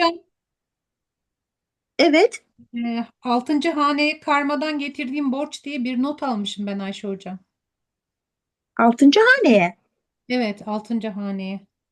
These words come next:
Speaker 2: Beşinci hane.
Speaker 1: O
Speaker 2: Altı,
Speaker 1: karmik
Speaker 2: beş.
Speaker 1: borç, kendi borcum diye yazmışım. Altıncı
Speaker 2: Hı hı.
Speaker 1: hane karmadan getirdiğim borç diye yazmışım.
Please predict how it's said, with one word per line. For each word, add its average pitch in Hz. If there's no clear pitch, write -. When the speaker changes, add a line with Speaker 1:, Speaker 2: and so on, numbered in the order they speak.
Speaker 2:
Beşinci 311
hane. 226
Speaker 1:
O 247
Speaker 2:
Altı, 208
Speaker 1:
karmik 285
Speaker 2:
beş. 233
Speaker 1:
borç, 240
kendi 262
borcum 320
diye 330
yazmışım. 320
Altıncı 277
Speaker 2:
Hı 262
hı. 285
Speaker 1:
hane 277
karmadan 285
getirdiğim 214
borç 196
diye 190
yazmışım. 185